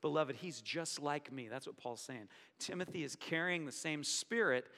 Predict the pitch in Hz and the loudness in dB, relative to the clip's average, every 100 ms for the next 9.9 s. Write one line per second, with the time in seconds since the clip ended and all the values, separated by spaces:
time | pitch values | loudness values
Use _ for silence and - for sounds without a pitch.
0 | - 156 156 151 - 190 180 156 180 139 | -4 -2 0 0 0 2 2 2 0 0
1 | 127 165 160 - 165 151 127 175 147 - | 0 -2 -2 0 2 2 2 2 2 2
2 | - - - 143 156 151 135 - 120 110 | -14 -10 0 0 0 -2 -4 -4 -6 -8
3 | - - _ _ _ _ _ - 160 147 | -14 -18 _ _ _ _ _ 0 2 2
4 | 156 160 156 156 143 139 123 120 160 175 | 0 0 -2 -4 -2 -4 -4 -4 -2 -2
5 | 156 107 101 - - - 127 - 190 185 | -4 -6 -8 -16 -20 -10 -10 -4 -2 -2
6 | 175 - 95 - _ _ _ _ 131 160 | -4 -8 -12 -14 _ _ _ _ -4 -4
7 | 160 165 147 127 107 101 _ _ _ _ | -4 -6 -4 -4 -8 -14 _ _ _ _
8 | _ 147 139 - 165 151 151 127 120 127 | _ -8 -6 -4 -4 -4 -4 -6 -4 -2
9 | 127 127 113 98 98 90 - - - | 0 -2 -8 -8 -10 -10 -10 -10 -10